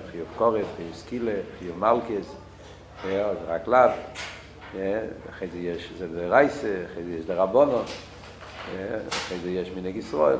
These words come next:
אז יש אצלו, וכמובן ש-, שבכל, אה,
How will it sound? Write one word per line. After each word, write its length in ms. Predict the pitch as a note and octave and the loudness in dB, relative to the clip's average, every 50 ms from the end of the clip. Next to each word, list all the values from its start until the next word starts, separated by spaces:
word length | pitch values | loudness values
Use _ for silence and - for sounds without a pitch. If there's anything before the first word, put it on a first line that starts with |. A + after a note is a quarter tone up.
| - - - - - - - - - - - - - | 0 -6 -10 -12 -14 -16 -16 -16 -18 -18 -14 -10 -8
אז 60 | - G2 | -6 -2
יש 200 | A#2+ C#3 C#3 C#3 | 0 -2 0 -2
אצלו, 400 | D3+ - - - C3+ C#3 C#3 C#3 - - - F#2+ F#2+ | -4 -6 -6 -2 2 2 4 4 2 0 -6 -4 0
וכמובן 1000 | G2+ G#2 G#2 A2+ A#2+ - - - - - - - - F#2+ G2 A2+ C3 D3 E3 D#3 B2+ | 2 2 4 4 2 0 -4 -8 -12 -14 -14 -8 -8 -6 -4 -2 2 2 2 2 2
ש-, 100 | A2+ A#2 G#2+ G#2 G#2 G2+ G2 - - - - - - - - - - - - - - - - - - - | 0 -2 0 0 0 -2 -4 -10 -14 -14 -14 -14 -14 -10 -10 -10 -10 -10 -12 -14 -16 -16 -16 -16 -14 -12
שבכל, 640 | - F#2 F#2+ F#2 - - A2 A2 A2+ A2+ A#2+ A#2+ A#2+ | -8 -6 -6 -6 0 2 4 4 4 4 4 4 4
אה, 460 | A#2 A2+ A2+ A2+ A2+ A2 G#2+ G#2+ G#2+ | 4 4 4 4 4 2 2 2 0